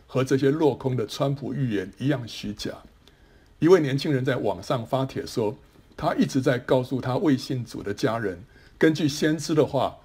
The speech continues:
川普将再次当选。他认为当川普奇迹般的就职的时候，这件事情会荣耀主。可是现在他说，他不认为自己能再和家人谈论主了。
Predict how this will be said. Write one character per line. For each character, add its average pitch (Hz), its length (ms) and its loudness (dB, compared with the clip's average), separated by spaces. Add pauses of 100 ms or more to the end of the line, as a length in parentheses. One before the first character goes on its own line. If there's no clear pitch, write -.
(140)
川 151 300 0
普 107 160 0
将 123 280 -2
再 127 220 -2
次 - 280 -8
当 101 220 -4
选。 - 240 -10 (640)
他 151 100 0
认 170 160 4
为 117 180 0
当 139 260 2
川 156 300 -2
普 117 280 -4 (280)
奇 135 220 0
迹 165 160 -2
般 156 240 4
的 110 260 2 (100)
就 143 260 0
职 - 220 -8
的 101 120 -4
时 - 140 -8
候， 101 240 -4 (260)
这 160 160 4
件 135 160 2
事 135 180 0
情 107 200 -4
会 117 140 -2
荣 101 240 -4
耀 104 180 0
主。 - 300 -12 (440)
可 139 120 2
是 165 140 -2
现 151 200 4
在 139 120 0
他 120 140 -2
说， 123 300 2 (200)
他 143 140 2
不 147 120 2
认 147 140 6
为 107 100 -2
自 139 200 -2
己 95 260 -6 (220)
能 113 320 -2 (140)
再 110 300 -2
和 101 280 -2
家 123 260 -2
人 98 280 -4
谈 87 180 -6
论 113 180 -4
主 87 260 -8
了。 92 220 -4